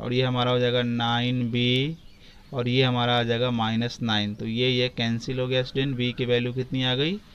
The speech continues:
V की value minus one आ गई। अब ये V की value minus वन आ गई तो ये दोनों equation में से किसी question में put करेंगे तो A की value निकल कर आ जाएगी। तो देखते हैं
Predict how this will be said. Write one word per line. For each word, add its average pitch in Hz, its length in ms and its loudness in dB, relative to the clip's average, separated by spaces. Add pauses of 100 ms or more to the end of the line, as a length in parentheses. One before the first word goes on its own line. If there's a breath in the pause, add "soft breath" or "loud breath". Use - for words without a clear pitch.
(380 loud breath)
V 127 180 0
की 135 120 -2
value 120 300 0
minus 117 460 0 (280)
one 117 300 0
आ 101 100 0
गई। 107 180 -8 (400 loud breath)
अब 143 140 2
ये 190 100 8
V 165 200 2
की 190 140 2
value 180 260 4
minus 151 380 4
वन 151 160 2
आ 131 120 4
गई 139 160 2
तो 160 120 -4
ये 156 80 0
दोनों 139 280 2
equation 156 360 0
में 156 120 0
से - 120 2
किसी 139 260 -2
question 147 260 -2
में 156 100 -2
put 143 260 -6
करेंगे 127 320 2
तो 135 120 -4
A 131 240 0
की 165 120 -2
value 151 220 0
निकल 147 280 -2
कर 147 140 -2
आ 143 80 2
जाएगी। 139 400 -2 (500 loud breath)
तो 123 60 -6
देखते 120 400 2
हैं 151 240 2